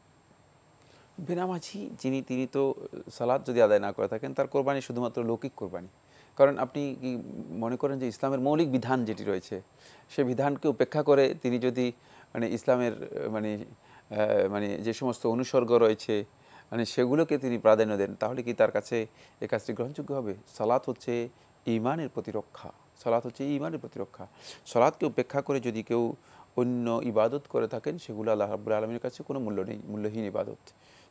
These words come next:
তাই, আহ, আমাদের খেয়াল রাখতে হবে যে, আহ,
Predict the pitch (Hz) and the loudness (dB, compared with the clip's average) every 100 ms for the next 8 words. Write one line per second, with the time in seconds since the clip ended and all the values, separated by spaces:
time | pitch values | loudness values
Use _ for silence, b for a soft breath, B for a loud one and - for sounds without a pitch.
0 | - 113 117 113 113 b b b 113 110 | 2 4 4 2 -8 b b b 2 2
1 | 107 107 113 107 131 135 117 - 110 104 | 2 0 0 -2 0 2 0 -2 -4 -2
2 | 101 - 147 285 _ _ - - - | -4 -4 -4 -6 _ _ -20 -20 -4